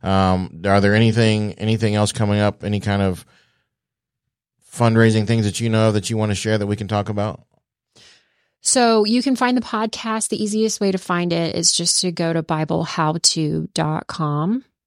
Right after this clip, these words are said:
Speaker 2: and I'll have links to all the platforms as well. I mean, you can just listen right from the website, but if you would like to be linked to your favorite platform for listening, and then you can click the follow button there.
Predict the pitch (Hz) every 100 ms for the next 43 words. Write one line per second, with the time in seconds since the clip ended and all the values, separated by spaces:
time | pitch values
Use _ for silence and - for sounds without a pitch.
0 | _ _ 175 170 156 147 156 156 160 151
1 | - 151 151 156 - - - 160 151 151
2 | 151 - 160 156 156 - 156 147 - 151
3 | 151 147 151 156 - 160 160 151 - -
4 | 160 165 170 160 151 - 160 - 151 147
5 | 147 151 - - 147 147 151 160 180 -
6 | _ 170 165 170 - 180 175 180 - -
7 | - - - - 170 170 156 - 160 160
8 | 160 165 151 151 - 156 - 160 151 160
9 | - - 151 151 151 170 151 139 151 151
10 | - - - 165 151 151 - 151 147 -
11 | 160 143 - 160 151 - 147 151 - 160
12 | 156 151 151 - 151 147 147 151 - 143
13 | - 143 147 143 143 147 147 143 151 147
14 | 147 147 147 147